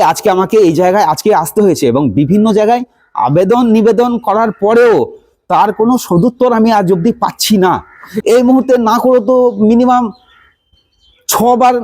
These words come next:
আমি আবেদন করেছি। আমার পরিবারে আমি, আমার স্ত্রী, আমার, আহ, দুই মেয়ে, কন্যা সন্তান এবং আমার বাবা ছিলেন,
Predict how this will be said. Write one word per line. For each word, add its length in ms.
আমি 160
আবেদন 280
করেছি। 280
আমার 280
পরিবারে 360
আমি, 600
আমার 240
স্ত্রী, 300
আমার, 300
আহ, 720
দুই 280
মেয়ে, 220
কন্যা 220
সন্তান 380
এবং 220
আমার 200
বাবা 260
ছিলেন, 280